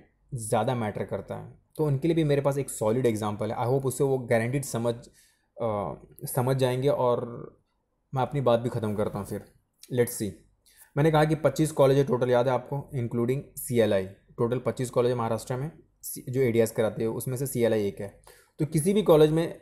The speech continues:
अ, किसी कॉलेज में तीस सीट है, किसी में साठ, किसी में नब्बे, किसी में एक सौ बीस। तो एक मान के एवरेज चलो कि हर कॉलेज में साठ सीट अवेलेबल है एडीएस का। टोटल कितना होगा? पच्चीस into sixty equal to, मतलब पन्द्रह सौ स्टूडेंट अपीयर होंगे एमएसबीटी के लिए, एडीएस के लिए हर साल, मान के चलो।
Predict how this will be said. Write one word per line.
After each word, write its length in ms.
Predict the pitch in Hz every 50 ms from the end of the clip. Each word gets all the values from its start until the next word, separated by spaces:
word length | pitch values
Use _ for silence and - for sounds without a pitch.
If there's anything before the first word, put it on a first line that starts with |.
| _ _ -
अ, 80 | 147
किसी 260 | 147 - - 156 156 175
कॉलेज 160 | 170 160 160
में 140 | 160 156 160
तीस 240 | 160 151 147 147
सीट 180 | - 143 139 131
है, 80 | 139 135
किसी 200 | 131 131 131 147
में 100 | 147 131
साठ, 300 | - 135 127 135 131 123
किसी 180 | 131 123 143
में 100 | 135 135
नब्बे, 220 | 131 123 120 127 127
किसी 240 | 127 131 120 -
में 80 | 135 131
एक 100 | 123 -
सौ 100 | - 139
बीस। 280 | 117 117 113 110 - - - _ _ _ -
तो 60 | -
एक 200 | 175 180 180 -
मान 280 | 151 143 139 139 156 165
के 80 | 165 175
एवरेज 300 | 156 135 123 131 156 156
चलो 240 | 151 151 143 143
कि 100 | 143 143
हर 180 | 151 131 139 147
कॉलेज 300 | 143 - 143 139 139 135
में 160 | 143 151 160
साठ 380 | - - - 135 120 123 131 -
सीट 340 | - - 127 123 117 113 - -
अवेलेबल 500 | 127 113 107 110 110 113 113 123 117 117
है 300 | 117 135 165 - - _ _ _ _ _ _ _ -
एडीएस 420 | 123 120 113 117 117 113 107 104 -
का। 140 | - 120 113
टोटल 340 | - 135 127 131 143 147
कितना 180 | 139 143 131 151
होगा? 120 | 151 160
पच्चीस 320 | 156 139 127 127 151 147 131
into 220 | 143 135 131 143
sixty 280 | 135 - 131 - - 143
equal 340 | 135 120 135 139 135 131 156
to, 80 | 160
मतलब 460 | 151 135 120 - 156 170 170 - - _ _ _ _ _ _ _ _ -
पन्द्रह 340 | 147 139 143 156 165 175 180
सौ 240 | 175 180 160 139
स्टूडेंट 640 | 131 - - - - 143 131 131 135 147 151 151 - -
अपीयर 420 | 131 123 123 - - 143 147 151
होंगे 280 | 147 135 127 123 127 147
एमएसबीटी 540 | 135 123 123 127 117 117 120 117 117 131 131
के 60 | 143
लिए, 120 | 143 135
एडीएस 380 | 117 113 117 113 117 120 117 -
के 120 | - -
लिए 160 | 120 120 143 160
हर 180 | 139 131 127
साल, 260 | 123 - 135 117 117
मान 240 | 123 117 110 107 107
के 100 | 104 120
चलो। 260 | 104 - 107 98 104